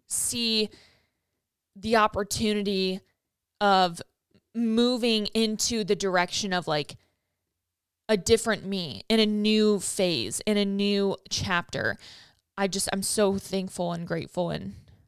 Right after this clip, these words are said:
I'm gonna just keep saying that. But I love you guys. Happy Sunday. Thanks for tuning in with me this week. I know it's a little bit of a slower episode, I'm gonna be honest. So, like, if you did listen, I do wanna say thank you because,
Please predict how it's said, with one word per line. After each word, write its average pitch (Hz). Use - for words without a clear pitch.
I'm 202
gonna 185
just 185
keep -
saying -
that. 110
But 240
I 208
love 214
you 233
guys. 208
Happy 226
Sunday. 190
Thanks 240
for 294
tuning 233
in 196
with 202
me 208
this 202
week. 202
I 208
know 240
it's 233
a 254
little 254
bit 262
of 277
a 294
slower 202
episode, 196
I'm 202
gonna 190
be 175
honest. 175
So, 214
like, 196
if 220
you 240
did 233
listen, 262
I 240
do 202
wanna 202
say 226
thank 233
you 233
because, 185